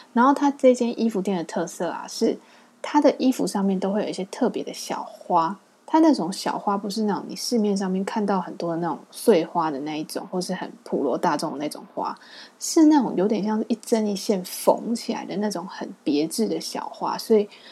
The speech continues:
穿起来会非常有气质。所以这一间店呢，我觉得也是推荐给大家。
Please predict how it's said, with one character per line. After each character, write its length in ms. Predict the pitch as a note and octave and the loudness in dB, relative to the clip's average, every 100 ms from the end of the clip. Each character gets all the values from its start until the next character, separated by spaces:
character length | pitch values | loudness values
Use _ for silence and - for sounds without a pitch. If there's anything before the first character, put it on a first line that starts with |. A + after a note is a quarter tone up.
| - - | -20 -16
穿 320 | - A#3+ A#3+ | 0 2 2
起 140 | A3+ | 0
来 100 | D#3 | -4
会 140 | D#3 F#3 | -4 -6
非 280 | - F#3 F3+ | -4 -4 -4
常 200 | - - | -6 -12
有 80 | - - | -12 -12
气 240 | - E3+ | -6 -6
质。 240 | - - - - | -6 -12 -14 -8
所 180 | - | 0
以 40 | A#3 | 0
这 240 | - G#3+ | 4 4
一 20 | |
间 220 | G#3 G3+ G3+ | 4 0 0
店 240 | G#3 D3+ | 0 -2
呢， 100 | C#3+ | -10
我 80 | - | -14
觉 200 | - - | -12 -10
得 160 | - - | -8 -6
也 180 | - D3+ | -6 -4
是 140 | G3+ | -6
推 240 | F#3+ - | -4 -2
荐 180 | D3+ C#3+ | -2 -6
给 140 | - - | -12 -14
大 220 | - - | -12 -12
家。 260 | - - | -14 -18